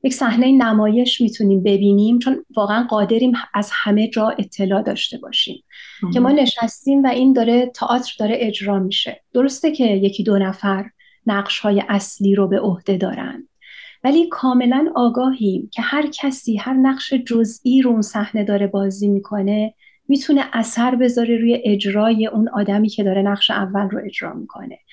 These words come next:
Speaker 1: پس همه باید کارشون درست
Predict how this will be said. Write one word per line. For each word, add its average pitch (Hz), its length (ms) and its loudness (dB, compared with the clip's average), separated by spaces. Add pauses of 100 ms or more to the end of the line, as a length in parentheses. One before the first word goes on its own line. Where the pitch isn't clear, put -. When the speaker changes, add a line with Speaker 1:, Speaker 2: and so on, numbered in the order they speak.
(300)
Speaker 1:
پس 247 180 -4
همه 247 640 2
باید 190 500 -2 (420)
کارشون 202 720 0
درست 202 520 0